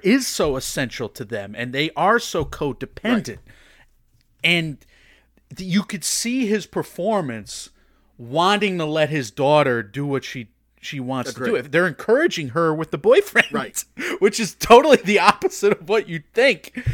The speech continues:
Speaker 1: they would do with the, the first boyfriend who comes over. They, they're like, basically just say, "Hey, wear a condom."
Speaker 2: Well, this is,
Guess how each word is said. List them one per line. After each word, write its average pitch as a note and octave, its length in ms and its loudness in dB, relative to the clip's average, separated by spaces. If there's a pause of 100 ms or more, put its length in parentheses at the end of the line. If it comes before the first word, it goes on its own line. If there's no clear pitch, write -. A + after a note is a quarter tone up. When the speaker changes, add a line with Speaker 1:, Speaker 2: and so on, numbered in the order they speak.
(280)
Speaker 1:
they F3+ 220 6
would D#3+ 260 2
do G3+ 300 2
with F3+ 300 -2
the, D#3+ 200 2
the C#3 140 -4
first D3 440 0
boyfriend D#3+ 540 4
who A#2+ 120 -6
comes A2+ 320 -6
over. A#2 240 -4
They, E3 200 4
they're F3+ 460 -2
like, G3+ 240 2
basically F3+ 400 -4
just D3 220 -12
say, C3+ 180 -2 (220)
"Hey, G#3 180 2
wear B2 300 0
a - 100 4
condom." - 640 -2
Speaker 2:
Well, A#3+ 120 6
this D4+ 180 -4
is, E4 240 -8